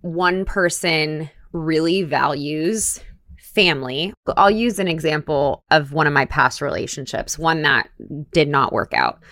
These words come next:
So I put a really high importance on family,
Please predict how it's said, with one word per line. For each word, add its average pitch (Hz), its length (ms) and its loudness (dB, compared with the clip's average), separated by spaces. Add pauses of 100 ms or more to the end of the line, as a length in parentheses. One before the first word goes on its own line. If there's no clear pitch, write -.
(300)
So 190 640 4 (380)
I 196 120 6
put 269 180 4
a 233 80 6
really 202 560 4
high 170 460 4
importance 156 920 0
on 147 320 -2
family, 196 920 -2